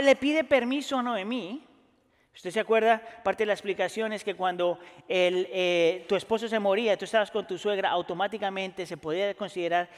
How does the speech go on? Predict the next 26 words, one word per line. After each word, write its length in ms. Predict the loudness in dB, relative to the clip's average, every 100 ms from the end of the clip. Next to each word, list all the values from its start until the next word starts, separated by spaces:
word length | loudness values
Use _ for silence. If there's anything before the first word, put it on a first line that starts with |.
| -20 -18 -2
que 180 | 0
la 400 | 4 4 4 2 -4 -18 -20 -20 2
yerna, 540 | 4 6 4 0 -2 -10 -20 -20 _ _ _ _ _
no, 280 | 0 2 2 4
nuera, 440 | 6 8 6 2
se 220 | 2 2
volvía 400 | 4 2 2 0
como 160 | 0 -6
esclava 400 | 0 2 4 4
de 180 | 2 2
la 240 | 2 -2
señora. 460 | -8 -10 -10 -12 -18 _ _ _ _ _ _
Eso 160 | -12 -8
es 80 | -4
un, 280 | -2 -4 -8
¿por 120 | -8
qué 120 | -4
se 120 | -2
inventan 380 | -2 -2 -2 -4
todos 140 | -6
esos 80 | -6
nombres 260 | -4 -4 -4
tan 140 | -4
difíciles? 600 | -6 -8 -12 -14 -14 -16 _
<laughs> 40 | -20 -20 -20 -20 -20 -20 -20 -20 -20 -20 -20 _ _ _ _ _
Ok. 160 | 0